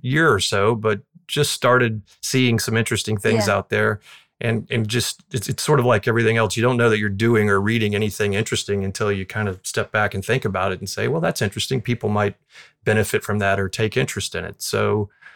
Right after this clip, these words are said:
Speaker 1: once or twice a week or so, I'll come across something like that and throw it out there. And sometimes you get responses, sometimes you don't. But I think it's, as you said, about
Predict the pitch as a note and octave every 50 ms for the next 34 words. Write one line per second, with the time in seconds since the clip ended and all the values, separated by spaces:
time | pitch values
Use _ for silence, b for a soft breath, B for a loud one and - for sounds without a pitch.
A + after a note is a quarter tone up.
0 | B B B B B - G#2 G#2+ A#2+ B2 B2 - A#2 G2+ - G#2+ A2 G#2+ - -
1 | G2+ F#2+ G2+ G#2+ G#2+ - - G2 F2 - - G2+ F#2+ G2 G2+ G2 F#2+ G2 F#2+ F#2+
2 | F#2 F#2 - _ _ _ _ _ _ _ _ _ - - A2+ G#2+ F#2 - A#2+ A2
3 | G#2 G2 - - A2 G2+ - G2+ G2 F#2+ F#2+ F#2 - - G2 G2 G#2+ A2 - -
4 | G2+ G2 G2 - _ - - - A2+ G#2 G#2 G2+ G2 F#2+ F#2+ F2+ - - G#2 F#2+
5 | G2+ G#2+ A2+ A#2+ A2+ G2 F#2+ G2 G2 G2+ G2+ G2 - _ - - A#2+ G#2 B2 A2+
6 | G#2+ G#2 F#2+ G#2+ G#2+ G#2+ G#2 G2 - _ _ - A#2 A2+ G2+ - - A2+ G#2+ G#2+
7 | A2+ - A#2+ A2+ - - A#2 A2 A#2 A2 A2+ G2+ G#2+ G2+ A2 G#2+ A#2 - - A2
8 | A2+ A2 - - B2 B2 A2+ - - - A2+ G2+ - - - - - B B B
9 | B B B B B B B B A#2+ A2+ G#2 G2+ A2 A2+ G#2 - - A2+ G2+ G2
10 | G2 F#2+ G2+ G2 G2 G2 -